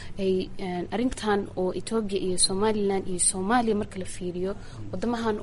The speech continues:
oo badda lahayn, South Africa aa dhaqan aad u fiican ka jirta. Waxaaba jirta waddan la dhahayo Lesotho oo ku dhex taala South Africa iyo waddamo kale fara badan oo,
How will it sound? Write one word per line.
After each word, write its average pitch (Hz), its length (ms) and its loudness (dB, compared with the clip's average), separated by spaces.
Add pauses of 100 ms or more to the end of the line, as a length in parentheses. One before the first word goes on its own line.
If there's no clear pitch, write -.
oo 180 540 0
badda 240 240 2
lahayn, 196 500 2 (380)
South 240 340 2
Africa 240 380 -4
aa 202 100 -4
dhaqan 214 400 -4
aad 240 200 4
u 208 40 -6
fiican 185 300 -2
ka - 100 -6
jirta. - 360 -2 (500)
Waxaaba 240 340 4
jirta 226 340 -4
waddan 226 380 0
la 202 80 0
dhahayo 202 440 0
Lesotho 202 560 2
oo - 60 -2
ku - 120 -4
dhex - 240 2
taala 190 220 -2
South 190 280 -2
Africa 185 460 -4 (340)
iyo 254 300 8 (180)
waddamo 247 280 2
kale 233 180 0
fara 226 220 -2
badan 208 360 -2
oo, 196 320 2